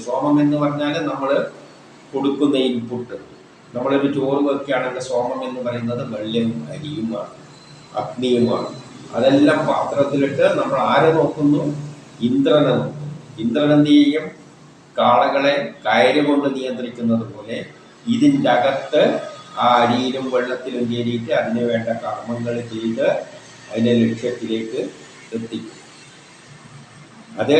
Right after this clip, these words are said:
ചോറിൻ്റെ കാര്യം ഒന്നും എടുക്കണ്ട, നമ്മൾ റോക്കറ്റ് ഉണ്ടാക്കണ്ടെങ്കിലും നമ്മൾ അതിൻ്റെ അകത്ത് ഇന്ധനം നിറച്ച് തീ കൊടുത്തു കഴിഞ്ഞാൽ പിന്നെ അതിനെയെല്ലാം കത്തിച്ച്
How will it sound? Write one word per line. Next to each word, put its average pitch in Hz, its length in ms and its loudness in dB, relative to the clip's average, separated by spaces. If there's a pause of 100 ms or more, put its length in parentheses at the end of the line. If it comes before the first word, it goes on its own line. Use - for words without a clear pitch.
(240)
ചോറിൻ്റെ 143 520 2
കാര്യം 151 240 4
ഒന്നും 151 160 -2
എടുക്കണ്ട, 139 280 -6 (120)
നമ്മൾ 123 160 0 (160)
റോക്കറ്റ് 123 420 -2
ഉണ്ടാക്കണ്ടെങ്കിലും 139 720 -4 (560)
നമ്മൾ 123 280 0
അതിൻ്റെ 135 240 0
അകത്ത് 135 220 -2
ഇന്ധനം 135 460 -2
നിറച്ച് 131 440 -2 (500)
തീ 139 120 2 (140)
കൊടുത്തു 151 380 0
കഴിഞ്ഞാൽ 123 360 2 (720)
പിന്നെ 147 320 6 (140)
അതിനെയെല്ലാം 147 640 2 (100)
കത്തിച്ച് 143 560 -2